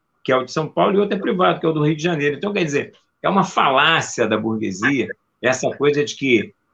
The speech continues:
é, as empresas privadas, elas vão dar uma maior rentabilidade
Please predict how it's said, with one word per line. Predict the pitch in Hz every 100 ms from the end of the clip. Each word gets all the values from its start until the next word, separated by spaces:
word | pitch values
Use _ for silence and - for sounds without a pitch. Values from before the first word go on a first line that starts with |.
| -
é, | 113 113 113
as | 113
empresas | 123 98 135 131 120
privadas, | - 123 117 123 143 135 113 107
elas | 120 123
vão | 127 113
dar | 123 127
uma | 113
maior | 110 113 117 120 117 101 98 - _ - -
rentabilidade | 123 123 120 110 101 127 151 147 123 110 110